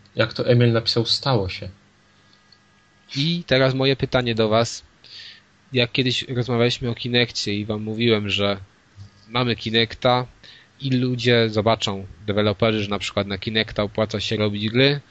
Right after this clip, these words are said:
Speaker 2: automatycznie zaczną je robić w większej ilości, a odsuną się od graczy hardkorowych i przestaną robić gry dla nich. I w tym momencie mamy podobną sytuację. Jest Call of Duty, które robi taką kasę, że, nie wiem, głowa boli,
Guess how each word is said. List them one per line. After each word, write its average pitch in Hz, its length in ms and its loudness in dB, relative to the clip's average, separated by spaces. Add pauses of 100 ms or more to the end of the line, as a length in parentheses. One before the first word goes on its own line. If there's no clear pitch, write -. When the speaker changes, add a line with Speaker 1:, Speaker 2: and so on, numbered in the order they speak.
(280)
Speaker 2:
automatycznie 113 720 0
zaczną 110 380 0
je 104 140 2
robić 101 360 -2
w - 20 -10
większej 104 360 0
ilości, 113 420 2
a 95 40 2
odsuną 104 400 -4
się 101 180 -4
od 101 120 -6
graczy 101 300 0
hardkorowych 107 640 -2
i 104 60 -4
przestaną 104 460 -2
robić 107 300 0
gry 104 180 2
dla 113 180 4
nich. 90 260 -8 (460)
I - 40 -8
w - 60 -6
tym 127 180 2
momencie 113 380 2
mamy 107 160 -2
podobną 107 340 0
sytuację. 113 500 0
Jest 104 180 0
Call 110 140 4
of 107 120 4
Duty, 113 260 0
które 104 300 -2
robi 104 260 0
taką 101 260 -4
kasę, 101 380 -4
że, 98 240 -6 (160)
nie 90 260 -6
wiem, 90 140 -4
głowa 104 200 2
boli, 131 340 4